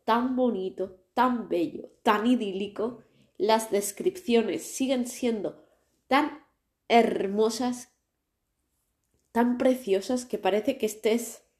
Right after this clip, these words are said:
dentro del propio relato, y la verdad es que esto me encanta. Y cómo expresa los sentimientos, de la forma que lo hace, que te hace sentir uno de los protagonistas,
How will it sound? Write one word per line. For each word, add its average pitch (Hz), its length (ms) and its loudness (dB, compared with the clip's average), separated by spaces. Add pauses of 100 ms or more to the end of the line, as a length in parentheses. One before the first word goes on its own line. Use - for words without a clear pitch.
(320)
dentro 247 380 4
del 196 160 0
propio 226 640 0 (100)
relato, 190 720 0
y 214 540 -4
la 202 140 -2
verdad 180 280 -2
es 196 140 -4
que 170 160 -2
esto - 380 -4 (280)
me 196 180 0
encanta. 180 680 -2 (440)
Y 277 180 0
cómo 294 220 0
expresa 269 560 -2
los 202 140 0
sentimientos, 180 1000 -4 (720)
de 208 140 0
la 208 120 2
forma 254 320 -4
que 262 100 -2
lo 202 160 4
hace, 226 240 0
que 196 100 2
te 190 100 -2
hace 233 260 -4
sentir 226 680 -2
uno 233 200 0
de 240 100 4
los 226 140 0
protagonistas, 185 1120 0